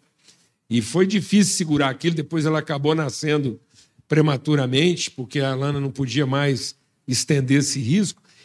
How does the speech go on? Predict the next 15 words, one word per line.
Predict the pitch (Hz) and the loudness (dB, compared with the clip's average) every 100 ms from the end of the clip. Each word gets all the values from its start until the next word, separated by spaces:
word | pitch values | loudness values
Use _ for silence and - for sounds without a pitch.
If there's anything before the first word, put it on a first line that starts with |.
| _ | _
E | 196 | -2
aí | 240 240 | 2 4
a | |
Alana, | 196 208 240 | 4 2 2
volta | 202 165 147 220 220 | -2 -4 -2 -2 0
e | |
meia, | 202 208 | 2 2
eu | |
ficava | - 220 220 | 2 -2 0
lá | 208 | 0
na | 196 | 0
maternidade | 185 185 165 151 151 147 | 0 0 -2 0 -2 -4
com | 151 147 | -8 -4
ela, | 175 170 120 _ _ _ _ - | -2 -4 -8 _ _ _ _ -6
e | 127 156 156 143 127 - | 2 4 4 4 0 -6